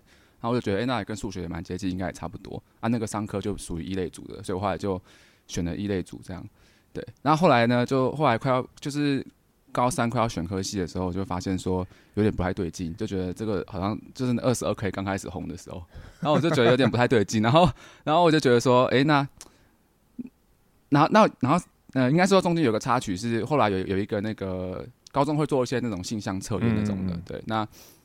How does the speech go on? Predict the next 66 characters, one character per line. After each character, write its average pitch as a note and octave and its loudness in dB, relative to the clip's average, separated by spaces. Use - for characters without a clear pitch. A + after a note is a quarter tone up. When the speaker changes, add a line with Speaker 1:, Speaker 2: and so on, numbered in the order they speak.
Speaker 1:
性 D#3 2
向 D3 6
测 D3 2
验 C#3 4
我 G#2 0
就 B2+ 0
发 A#2 0
现 A#2 -2
说， G#2 -2
意 C3 2
外 A#2+ 4
的 G#2+ 0
发 F#2+ -2
现 G#2 -2
我 F2 -6
对 G#2+ -4
那 G2 -4
个 F2 -8
心 A#2 -2
理 G2 -4
相 F2+ -6
关 E2+ -8
的 D#2 -8
那 F2 -8
个 - -10
分 G#2+ -4
数 A2 -4
是 G#2 -6
异 A#2+ -6
常 E2 -10
的 E2 -12
高， - -12
呃， - -12
然 G2+ -2
后 C3 4
我 G2+ -6
就 B2 0
开 A#2 -6
始 A2+ -8
想 F2 -8
说， G#2+ -6
哎， D#3+ 0
那 F3+ -2
还 A#2 -4
是 A#2+ -4
反 G#2 -2
正 D3 2
感 F#2 -2
觉 F#2+ -6
好 F#2+ -4
像 A#2 0
都 B2 -2
没 G2 0
什 - -8
么 E2+ -6
前 F2 -8
途， F2 -10
那 A#2 -4
不 C3+ -8
然 G2 -4
我 F2+ -6
还 E2+ -8
是 A2+ -6
选 G2 -10
一 F2 -8
个 E2+ -8